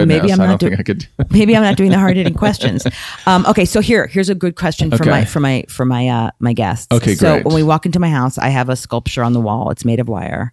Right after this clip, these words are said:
Speaker 2: Okay.
Speaker 1: And it says, it's got words, and it says, "The constant possibility of erasure." And I'm gonna ask all my guests, um, what that means to them.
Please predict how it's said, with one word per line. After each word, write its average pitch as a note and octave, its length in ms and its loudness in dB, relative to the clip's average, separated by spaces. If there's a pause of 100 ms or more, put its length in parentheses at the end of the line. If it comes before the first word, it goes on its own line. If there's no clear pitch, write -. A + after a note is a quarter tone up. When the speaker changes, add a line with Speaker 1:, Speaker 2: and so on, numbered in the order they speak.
Speaker 2:
Okay. G2 500 0
Speaker 1:
And C#3 260 0
it C3+ 200 -2
says, C3 800 -4 (260)
it's - 160 -4
got - 160 -2
words, C3+ 400 -2
and C3+ 140 0
it - 80 -4
says, B2+ 240 -2
"The B2+ 80 -4
constant - 560 -4
possibility A2+ 680 -4
of - 100 -4
erasure." - 640 -4 (460)
And B2+ 400 2
I'm B2 160 0
gonna B2 160 2
ask A2+ 280 -4
all G#2 120 0
my C3 160 2
guests, B2 580 -4 (160)
um, A2+ 560 0 (260)
what - 180 -4
that - 120 -4
means D#3 220 -2
to - 100 -8
them. - 260 -8